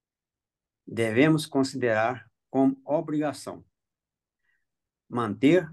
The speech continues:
a fisionomia alegre. Talvez algumas pessoas pensam assim:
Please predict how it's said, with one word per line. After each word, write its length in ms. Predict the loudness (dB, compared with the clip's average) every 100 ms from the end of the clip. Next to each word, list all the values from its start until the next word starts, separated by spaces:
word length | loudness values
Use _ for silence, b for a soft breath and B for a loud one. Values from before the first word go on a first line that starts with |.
| -12
a 100 | -8
fisionomia 680 | -2 2 6 6 6 4 2
alegre. 380 | 2 -4 -8 -20 _ _ _ _ _ _ _ _ _ _ _ _ _ 0
Talvez 480 | 2 6 6 6
algumas 400 | 4 0 0 -4
pessoas 460 | -6 -12 -8 -6 -6
pensam 500 | 0 2 2 0 -8 _ _ _ _
assim: 420 | -6 -6 -4 -8